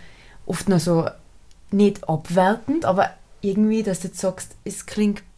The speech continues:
besser, wenn, mei, ich hab a-,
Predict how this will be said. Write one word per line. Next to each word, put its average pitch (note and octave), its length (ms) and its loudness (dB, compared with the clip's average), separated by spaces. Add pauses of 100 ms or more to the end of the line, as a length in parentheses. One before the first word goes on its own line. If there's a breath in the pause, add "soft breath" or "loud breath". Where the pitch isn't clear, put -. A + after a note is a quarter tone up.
(360)
besser, G3+ 440 4
wenn, F#3 360 -2 (760 loud breath)
mei, E3+ 400 0 (140)
ich G#3 260 4 (140)
hab E3+ 260 -2
a-, E3 260 2